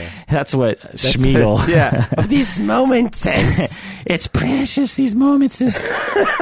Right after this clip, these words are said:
Speaker 1: Um, I also wanted to reduce those negative therapist effects that I was talking about earlier and ultimately improve client outcomes. All right.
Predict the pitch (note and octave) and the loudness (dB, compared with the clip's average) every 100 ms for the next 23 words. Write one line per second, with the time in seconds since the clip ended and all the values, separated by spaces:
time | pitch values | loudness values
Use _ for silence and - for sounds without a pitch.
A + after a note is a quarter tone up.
0 | C#4 - - - - C#3+ D3 C#3+ C#3 - | 0 -2 -8 -14 -4 -2 0 0 -2 -8
1 | _ C#3 C#3 C#3+ - D#3 C#3+ C3 C3+ C#3+ | _ -2 0 0 0 2 2 2 2 2
2 | C#3+ - D3 C3+ B2+ C#3 - B2+ A2+ B2+ | 0 0 0 2 2 0 0 0 2 2
3 | B2+ B2+ - B2+ B2+ C3 - - A#2 C#3 | 2 0 0 0 0 0 -2 -2 0 0
4 | - D#3 D3+ D#3 - D3+ D3+ D3 D3 D3 | -2 -2 -2 -2 -2 -2 0 0 0 0
5 | D3 D3 D3+ - - - _ A#2+ B2+ B2+ | 0 0 -2 -6 -18 -20 _ -2 0 0
6 | C3+ B2+ A#2+ A#2+ A2+ - A#2 A2+ A2 - | 0 0 0 2 0 0 2 2 0 -4
7 | A2+ G#2+ G2+ G2+ A2 - F#2 C#2+ - - | -2 -2 -2 -2 -2 -2 -6 -8 -10 -18
8 | _ - G#2 F2+ | _ -6 -2 -2